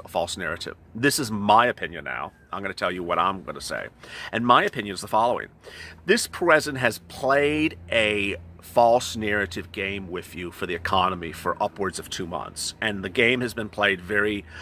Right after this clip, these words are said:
um, uh, ineptly by Larry Kudlow and Mark Meadows, who no one really believes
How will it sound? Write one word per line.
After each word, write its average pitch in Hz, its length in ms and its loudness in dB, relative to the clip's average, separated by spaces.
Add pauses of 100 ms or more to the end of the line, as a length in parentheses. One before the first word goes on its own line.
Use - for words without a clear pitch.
(220)
um, 92 320 0 (340)
uh, 101 180 0
ineptly 104 720 2
by 92 220 0
Larry 104 300 0
Kudlow 90 500 -2
and 92 140 -8
Mark 87 260 -4
Meadows, 82 360 -6
who 107 100 -6
no 101 140 -2
one 101 120 -4
really 95 220 -2
believes 90 420 -8